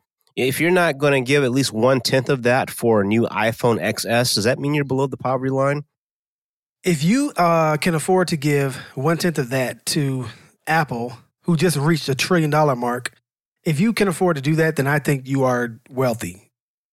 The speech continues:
Speaker 2: Not just
Speaker 1: Yeah,
Speaker 2: rich,
Speaker 1: well,
Speaker 2: wealthy.
Speaker 1: well, I have an iPhone seven Plus,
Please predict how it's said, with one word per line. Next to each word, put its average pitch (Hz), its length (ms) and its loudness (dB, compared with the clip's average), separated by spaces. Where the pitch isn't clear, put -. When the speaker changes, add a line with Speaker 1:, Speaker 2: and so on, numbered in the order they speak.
Speaker 2:
Not 165 220 0
just 151 80 2
Speaker 1:
Yeah, 147 160 4
Speaker 2:
rich, 120 140 2
Speaker 1:
well, 113 180 0
Speaker 2:
wealthy. 120 480 -2
Speaker 1:
well, 131 120 4
I 156 220 0
have 190 240 2
an 147 60 4
iPhone 143 520 2
seven 123 380 2
Plus, 98 460 0